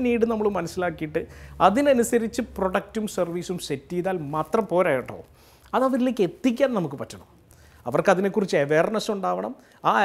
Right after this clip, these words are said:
അവെയർനെസ്സിലൂടെ ചില മാർക്കറ്റിംഗ് ചാനൽസ് ഉണ്ടാക്കി അത് അവരിലേക്ക് എത്തിക്കണം. അവർക്കതൊരു വാല്യൂ ആയിട്ട് ഫീൽ ചെയ്യണം. അവർ തിരിച്ച് നമ്മളുടെ അടുത്തേക്ക് വരണം. അവർക്ക് കറക്റ്റായിട്ടുള്ള കസ്റ്റമർ സർവീസ്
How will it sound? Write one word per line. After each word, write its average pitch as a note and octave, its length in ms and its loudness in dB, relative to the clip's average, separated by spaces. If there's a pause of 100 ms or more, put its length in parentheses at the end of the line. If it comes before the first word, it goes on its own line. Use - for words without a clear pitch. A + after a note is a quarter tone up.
അവെയർനെസ്സിലൂടെ G#3+ 760 0 (100)
ചില D#3+ 100 0 (140)
മാർക്കറ്റിംഗ് F#3 540 -4
ചാനൽസ് E3 480 -6
ഉണ്ടാക്കി F3+ 380 -6 (100)
അത് C#3 140 0
അവരിലേക്ക് C#3 440 -6 (200)
എത്തിക്കണം. G3+ 440 -4 (640)
അവർക്കതൊരു G#3 540 2 (160)
വാല്യൂ G3+ 500 2 (100)
ആയിട്ട് E3 240 -6 (140)
ഫീൽ F3+ 400 -2
ചെയ്യണം. G#3 240 -4 (540)
അവർ F3 180 0 (220)
തിരിച്ച് F#3+ 400 -2 (160)
നമ്മളുടെ D#3+ 320 0
അടുത്തേക്ക് D#3 360 -6 (100)
വരണം. C#3+ 240 -4 (340)
അവർക്ക് F3 340 -2
കറക്റ്റായിട്ടുള്ള F3+ 600 0 (100)
കസ്റ്റമർ G#3+ 480 0 (160)
സർവീസ് G3 460 0